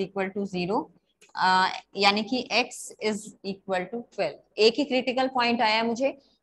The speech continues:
अब, अ, मेरे पास। अब मुझे इस पे check करना है if the product is maximum over this point or not। So for that what we are to do, we are to find the second derivative। तो second derivative क्या बनेगा,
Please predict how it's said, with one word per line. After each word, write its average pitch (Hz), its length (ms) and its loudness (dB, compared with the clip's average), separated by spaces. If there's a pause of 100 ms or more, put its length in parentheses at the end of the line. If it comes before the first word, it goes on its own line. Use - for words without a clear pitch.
अब, 208 280 4
अ, 208 80 0
मेरे 220 220 2
पास। 233 380 2
अब 208 120 4
मुझे 226 260 0
इस 226 160 -4
पे 240 60 0
check 277 320 2
करना 208 220 2
है 233 320 -2
if 220 40 -4 (100)
the 226 120 -4
product 214 380 0
is 262 200 2
maximum 247 640 -2
over 226 320 0
this 226 340 -4
point 214 240 -2 (160)
or 226 120 2 (240)
not। 156 140 -4 (120)
So 208 160 -10
for 220 100 4
that 214 340 4
what 226 140 0 (100)
we 226 100 -2
are 220 180 -2
to 233 40 -6
do, 247 160 -4 (440)
we 240 120 4 (160)
are 190 100 6
to 214 160 -6
find 175 320 -4
the 233 120 0 (160)
second 254 380 2
derivative। 156 720 -4 (400)
तो 214 80 0
second 240 440 2
derivative 254 460 4
क्या 254 180 2
बनेगा, 220 500 -2